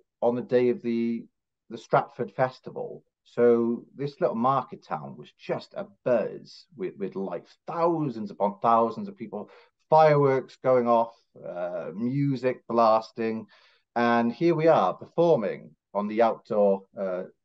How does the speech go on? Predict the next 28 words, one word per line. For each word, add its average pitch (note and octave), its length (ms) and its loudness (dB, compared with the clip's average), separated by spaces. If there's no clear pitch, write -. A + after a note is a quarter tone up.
uh, C#2+ 280 -8
R A#2+ 280 2
S A#2 100 -10
C A2 160 -10
Dell A2+ 400 -2
stage. - 720 -16
And, A#2 520 -2
you C#3 60 -12
know, C3 80 -4
I, A2 400 -6
I G#2+ 40 -16
thought, - 220 -4
"I've - 120 -8
got D3+ 220 0
this. - 320 -10
I've C3+ 120 -20
got, F#2+ 100 -6
I've A#2+ 100 -4
got D#3 140 4
all A#2 160 2
these A2 220 -4
lines A#2 400 0
down," G#2+ 500 -2
thinking A2+ 240 -10
of G#2+ 60 -12
Shakespeare's C3 580 -6
<laughs> - 120 -18
capacious D3 720 -4